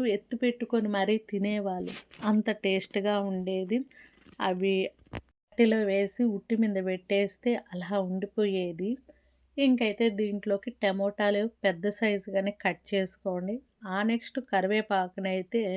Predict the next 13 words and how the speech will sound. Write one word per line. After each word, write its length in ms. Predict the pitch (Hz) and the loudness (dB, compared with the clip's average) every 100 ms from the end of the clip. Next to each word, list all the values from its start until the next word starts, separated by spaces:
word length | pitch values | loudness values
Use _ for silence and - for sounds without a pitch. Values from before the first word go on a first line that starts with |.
| 202 233 - - _ _ - | -2 -4 -8 -20 _ _ -2
యాడ్ 300 | 196 180 170 | 0 0 -2
చేసుకోండి. 760 | - 180 180 - - 180 175 185 240 - _ _ _ _ _ | -2 0 0 -4 -4 -2 -4 -4 -6 -6 _ _ _ _ _
ఇవేవి 640 | 214 220 202 208 240 294 | 0 2 4 6 6 4
మీకు 280 | 311 302 262 | 4 4 2
పెద్దగా 460 | 247 196 180 196 214 208 | 2 0 2 0 0 0
ఏగాల్సిన 640 | 185 175 196 214 214 220 208 | 0 -2 0 0 -2 -2 0
అవసరం 460 | 190 196 214 208 | 0 0 -2 -2
లేదు, 340 | 202 190 190 202 - - - _ _ - | -2 -2 -4 -8 -18 -20 -20 _ _ 0
one 200 | 254 285 | 4 6
by 180 | 277 269 254 | 6 6 6
one 200 | 226 233 240 | 6 4 4
వేసుకుంటూ 580 | 208 208 - 220 202 233 | 4 0 0 0 2 0
వెళ్ళిపోయేది. 840 | 208 190 185 202 190 180 175 185 | 0 -2 -2 -2 0 -2 -2 -2